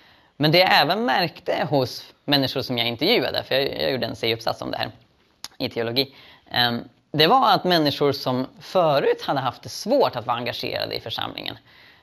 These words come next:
ehm, upptäckte att det var mycket lättare när man bor i en sån kommunitet och när församlingen dessutom är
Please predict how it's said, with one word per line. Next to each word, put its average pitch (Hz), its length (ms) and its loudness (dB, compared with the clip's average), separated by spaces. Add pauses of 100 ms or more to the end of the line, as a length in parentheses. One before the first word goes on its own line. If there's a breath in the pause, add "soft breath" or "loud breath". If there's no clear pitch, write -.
(160 soft breath)
ehm, 110 340 0 (840)
upptäckte - 360 0
att 131 40 -2
det 139 40 -2
var 156 80 0
mycket 156 220 0
lättare - 360 -2 (460 soft breath)
när 147 160 -8
man 139 220 0
bor 165 220 2
i 139 40 0
en 127 100 -2
sån 123 300 -4
kommunitet 120 600 -4
och 123 60 -4
när 123 120 0
församlingen 131 480 -4
dessutom 117 460 -4
är 110 200 -6